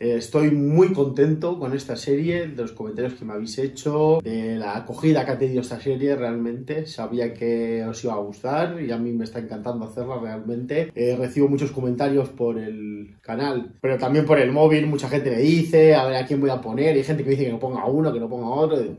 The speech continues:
"Espérate, tranquilo, todavía no he puesto, si llevamos cinco", o sea, entonces sí, me gusta, me gusta eso, eh, que seguir quedándose en casa. Eh, ayer me hablasteis en un comentario, me habló Igor de, de Dolberg, que,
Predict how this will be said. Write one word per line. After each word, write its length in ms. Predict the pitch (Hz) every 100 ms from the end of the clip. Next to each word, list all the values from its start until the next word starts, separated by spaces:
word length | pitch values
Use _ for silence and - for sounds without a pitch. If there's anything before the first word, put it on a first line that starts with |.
| -
"Espérate, 640 | 104 - 113 104 95 156
tranquilo, 600 | 156 - 95 147 175 160 113
todavía 280 | 120 127
no 100 | 156
he 40 | 139
puesto, 580 | - 190 190 - - -
si 80 | 117
llevamos 400 | 135 170 156 -
cinco", 360 | 190 196 - 117
o 120 | 117
sea, 460 | 127 117 101 95 -
entonces 340 | 123 135 107
sí, 100 | 123 110
me 100 | 135
gusta, 220 | 139 113
me 120 | 113
gusta 280 | 135 - 143
eso, 440 | 151 196 226 - -
eh, 200 | 123 123
que 100 | 127
seguir 220 | 135 120
quedándose 320 | 117 110 123
en 80 | 117
casa. 680 | 165 160 190 190 196 196 -
Eh, 120 | 147
ayer 440 | 143 143 185 185
me 260 | 190 180 175
hablasteis 760 | 170 165 180 180 - 180 160
en 80 | 170
un 120 | 170
comentario, 680 | 165 156 151 147 175 170 165
me 140 | 147 139
habló 420 | 135 143 156 156
Igor 480 | 147 143 160 156 143
de, 640 | 143 135 131 123 117 113 110 104 98 -
de 260 | 131 120 120
Dolberg, 720 | 175 185 147 147 196 214 -
que, 520 | - 110 107 107 104